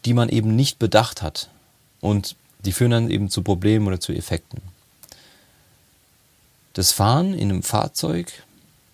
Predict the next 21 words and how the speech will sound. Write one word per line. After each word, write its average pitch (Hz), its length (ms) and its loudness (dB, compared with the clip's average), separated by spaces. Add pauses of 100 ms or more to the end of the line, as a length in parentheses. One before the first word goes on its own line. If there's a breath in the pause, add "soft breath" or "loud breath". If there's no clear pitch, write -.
(120)
auch 98 240 0
selbstgesteuert, 110 1120 0 (960)
hat 101 200 -4
mehrere 117 420 4
Vorteile. 92 640 -2 (1300 loud breath)
Ich - 220 2
kann 123 200 4
mich 139 360 0 (280)
während 101 300 2
der 90 80 2
Fahrt 104 500 -4
ein 101 120 -4
Stück - 340 -2
weit 92 200 0
regenerieren. 104 920 0 (840)
Ich - 180 0
tu 135 300 2
was. - 420 -2 (1300)
Ich - 160 -4
hab, 95 140 0 (600)
ja, 78 360 -6